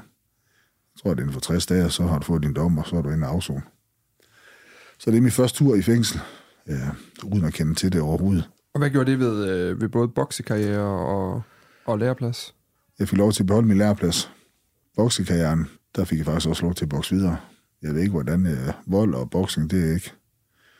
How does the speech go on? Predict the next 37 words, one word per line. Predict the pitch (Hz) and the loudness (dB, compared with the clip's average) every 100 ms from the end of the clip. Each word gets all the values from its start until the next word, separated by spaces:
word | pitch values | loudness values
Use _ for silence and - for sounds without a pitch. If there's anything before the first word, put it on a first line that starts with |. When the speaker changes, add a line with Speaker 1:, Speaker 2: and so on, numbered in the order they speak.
| _ _ - | _ _ -8
Speaker 1:
går | 82 | -4
ikke | 87 | 0
hånd | 90 87 | 2 2
i | |
hånd. | 85 101 - - - | 2 0 -2 -8 0
Hele | 117 | 2
min | 90 82 | 2 0
retssag | 104 - 78 | 0 0 0
handlede | 92 92 82 | 2 2 2
faktisk | 87 - | 0 2
om, | 87 | 2
hvor | 82 | 2
god | 78 98 | 0 0
jeg | 87 | 2
var | 73 | 0
til | 87 87 | -2 -4
at | |
bokse. | 73 85 - - _ _ | -2 -2 -2 -6 _ _
Og | - | -6
selvfølgelig | 80 - 82 71 | -2 0 0 0
også, | - | -2
hvad | 71 | -4
der | |
var | - | -2
sket | - 107 101 | 0 2 2
her, | 85 | 2
men | 78 76 - | 2 0 0
de | 101 | -2
fortalte | - 87 107 107 | -2 0 2 4
jo | 101 | 4
meget | 101 110 98 | 4 4 4
væk | 104 | 2
på | 107 | 0
deres | 92 92 | 0 2
anklagerne, | 104 101 113 85 78 82 | 4 4 2 0 0 0
altså, | 85 80 | 0 -2
at | 71 71 | -4 -6